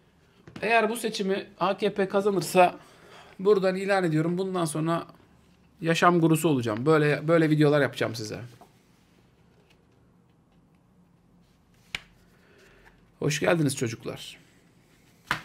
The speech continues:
Size biraz kadınlardan bahsedeyim. Kadınların biliyorsunuz vajinaları var. Hepsinin yok.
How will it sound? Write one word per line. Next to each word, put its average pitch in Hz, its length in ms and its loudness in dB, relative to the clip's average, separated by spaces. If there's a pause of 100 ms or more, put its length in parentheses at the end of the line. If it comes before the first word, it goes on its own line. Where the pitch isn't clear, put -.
(280)
Size 214 360 -2
biraz 202 460 0 (320)
kadınlardan 151 680 2
bahsedeyim. 101 460 -8 (1700)
Kadınların 196 760 -2 (760)
biliyorsunuz 131 640 -8
vajinaları 131 600 -2
var. - 300 -12 (300)
Hepsinin 147 420 -8
yok. 139 220 -6